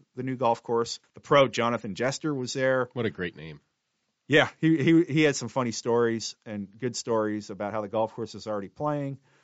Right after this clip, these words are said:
Speaker 1: And then some people from the city came out, uh, city administrator John Cardone and the city publicist Katie Harrington. And, yeah, we were supposed to be, uh, met by Mayor Nick Hunter, but he suffered an ankle in-,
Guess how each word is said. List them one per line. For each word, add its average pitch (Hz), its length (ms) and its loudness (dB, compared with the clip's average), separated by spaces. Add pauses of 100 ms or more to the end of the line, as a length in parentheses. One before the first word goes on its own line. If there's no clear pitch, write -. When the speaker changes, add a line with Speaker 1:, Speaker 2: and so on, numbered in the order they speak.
(360)
Speaker 1:
And 117 100 -6
then 131 100 -2
some 131 120 -6
people 151 240 -4
from 123 160 -8
the 110 60 -8
city 180 400 -4 (420)
came 113 240 -2
out, 107 280 -2 (100)
uh, 101 180 -2
city 127 300 -4
administrator 113 560 -4
John 113 320 -2
Cardone 107 680 -2
and 95 320 -12
the 92 100 -14
city 113 240 -10
publicist 101 680 -12
Katie 104 260 -10
Harrington. 104 640 -8
And, 107 220 -12 (100)
yeah, 139 140 6
we 110 160 0
were 110 40 -2
supposed 120 280 -4
to - 40 -20
be, 110 180 -8 (720)
uh, 98 300 -4 (120)
met 117 220 -4
by 110 240 2
Mayor 104 320 -2
Nick 110 260 -8 (120)
Hunter, 117 340 -2
but 98 180 -6
he 113 140 -12
suffered 110 340 -6
an 95 140 -8
ankle 107 320 -10
in-, 95 140 -12